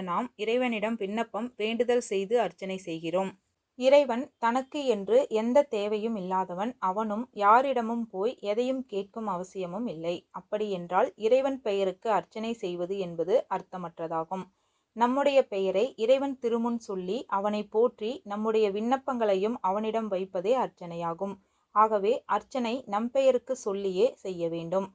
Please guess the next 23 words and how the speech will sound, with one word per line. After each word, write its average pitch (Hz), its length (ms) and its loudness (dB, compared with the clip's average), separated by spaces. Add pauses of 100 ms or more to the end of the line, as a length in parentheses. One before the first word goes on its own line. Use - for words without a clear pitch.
(440)
இறைவனிடம் 262 640 4
நமக்கு 220 360 -4
வேண்டியதை 240 560 4
கேட்கும்போது 196 720 -4 (120)
நமக்கு 220 360 -4
சரி 233 360 2
என்று 214 300 0
தோன்றுவதை 202 600 0
கேட்கிறோம். 175 560 -4 (120)
நம் 196 260 -6
ஆசைகளை 208 520 2
சொல்கிறோம். 175 560 -2 (100)
ஆனால் 180 460 -2
நிஜ 208 320 2
உலகில் 202 460 2
அதுவே 233 400 6
நமக்கு 196 380 -2
வேறு 220 280 2
பிரச்சனைகளை 185 600 -4
கொண்டு 196 300 -6
வந்து 175 240 -6
தந்துவிடும். 170 540 -4 (440)
ஆகவே 247 400 6